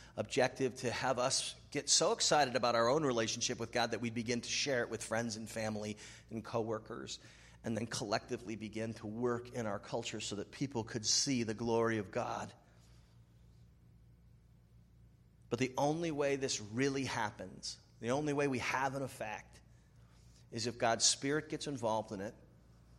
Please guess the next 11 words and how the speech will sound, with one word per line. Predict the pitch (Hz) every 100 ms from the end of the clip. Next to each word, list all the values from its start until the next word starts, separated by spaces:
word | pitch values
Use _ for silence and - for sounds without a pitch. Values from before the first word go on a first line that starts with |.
| - - - -
and | - 113
the |
means | 104 117 147 175 185 170 - - -
of | 117 104
bringing | 139 160 160
about | 123 143 143 -
that | 123 107 107 - - - - - - - - - -
is | 123 120
through | - 127 127 -
our | 123 135
prayer. | - - 175 -